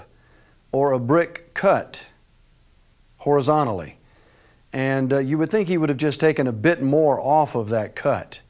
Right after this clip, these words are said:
so that he could get some fall in the sill, but he did not do so. This is proper installation, good workmanship. You see there about three quarters of an inch fall in that windowsill.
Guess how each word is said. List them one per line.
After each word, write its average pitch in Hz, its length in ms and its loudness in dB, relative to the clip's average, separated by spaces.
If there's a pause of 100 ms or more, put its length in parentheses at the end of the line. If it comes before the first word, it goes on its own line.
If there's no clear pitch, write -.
(380)
so - 220 -4
that 117 140 -4
he 120 100 -4
could 110 140 -6
get 127 180 -4
some 113 180 -6
fall 117 420 -4
in 101 100 -8
the 95 80 -10
sill, 98 420 -10 (560)
but 98 120 -6
he 101 40 -6
did 101 180 -4
not 110 220 -4
do 113 160 -4
so. 82 380 -10 (600)
This 170 220 0
is 170 80 -2
proper 151 360 2
installation, 127 640 -4 (340)
good 151 160 2
workmanship. 107 640 -4 (640)
You 110 120 -8
see 131 180 -4
there 127 140 0
about 139 260 2
three 127 160 -4
quarters 120 320 -6
of 117 80 -6
an 110 80 -8
inch 98 340 -10
fall 92 320 -8
in 92 120 -8
that 98 140 -8
windowsill. 92 560 -12